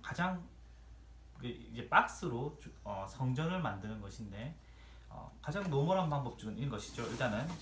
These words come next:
어, 메인, 메인 본체를 할, 어, 상자를 일단은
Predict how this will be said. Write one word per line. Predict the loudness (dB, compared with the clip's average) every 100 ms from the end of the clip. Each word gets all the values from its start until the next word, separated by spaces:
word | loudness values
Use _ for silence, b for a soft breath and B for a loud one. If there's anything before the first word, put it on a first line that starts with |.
| -6
어, | -8 -8 -2 2
메인, | 6 8 8 4 0
메인 | 2 4 6 4 2 0 -4 -8 -6 -4 0
본체를 | 0 0 0 0 0
할, | 0 0 -2 -6 2 2 2 -6 -4
어, | -6
상자를 | 12 12 12 12 4 0 -4 -8 -8 -6 -6 -4 -4 -4 -4
일단은 | 0 2 2